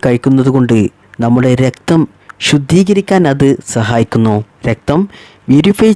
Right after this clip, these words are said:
ചെയ്യാൻ അത് സഹായിക്കുന്നു. അതുകൊണ്ട് തന്നെ നമ്മുടെ രക്തം നല്ല രക്തമായി, ശുദ്ധമായ രക്തമായി മാറും നമ്മൾ ദിവസവും ഉണക്കമുന്തിരി കഴിച്ചു കഴിഞ്ഞാൽ. മാത്രമല്ല, ഉണക്കമുന്തിരി കഴിക്കുന്നത് കൊണ്ട്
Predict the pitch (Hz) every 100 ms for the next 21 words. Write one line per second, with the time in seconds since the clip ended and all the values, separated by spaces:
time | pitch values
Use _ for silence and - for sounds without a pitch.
0 | - 175 170 226 233 - - 127 131 127
1 | 120 120 117 120 117 113 - 123 120 120
2 | 120 123 131 175 202 - _ 123 127 123
3 | 120 - 156 123 - - 127 135 160 -
4 | 131 123 - 156 135 120 107 - 135 131
5 | - 175 165 160 135 120 - 135 123 117
6 | 107 107 101 - _ _ _ _ 120 120
7 | 120 117 123 123 127 147 131 - 123 127
8 | - 160 147 135 127 110 107 113 110 110
9 | 107 107 110 107 120 - _ _ _ -
10 | - 127 123 131 123 123 120 117 110 -
11 | - 113 - 127 131 131 131 127 127 -
12 | 131 131 139 135